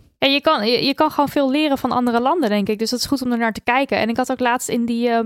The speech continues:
podcast over femicide, die ik al eerder hier had aangeraden. Hoe heet die nou ook weer? Vrouwenmoord, geloof ik.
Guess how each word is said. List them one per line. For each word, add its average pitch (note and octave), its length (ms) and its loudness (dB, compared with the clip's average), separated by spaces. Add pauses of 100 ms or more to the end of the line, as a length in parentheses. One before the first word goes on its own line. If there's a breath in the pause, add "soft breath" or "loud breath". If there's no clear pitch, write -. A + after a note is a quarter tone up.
podcast C4 400 -2
over A#3 180 -4
femicide, B3 640 0
die A#3 120 -4
ik A3+ 100 -6
al A3+ 140 0
eerder B3+ 320 -2
hier A#3+ 460 -4 (440)
had - 440 -6 (400)
aangeraden. C#4+ 840 -2 (380)
Hoe G#3+ 120 -4
heet B3 120 0
die - 80 -10
nou A3 120 -2
ook - 80 -10
weer? G3 180 0
Vrouwenmoord, C#4 640 -2
geloof C4+ 300 -4
ik. - 180 -10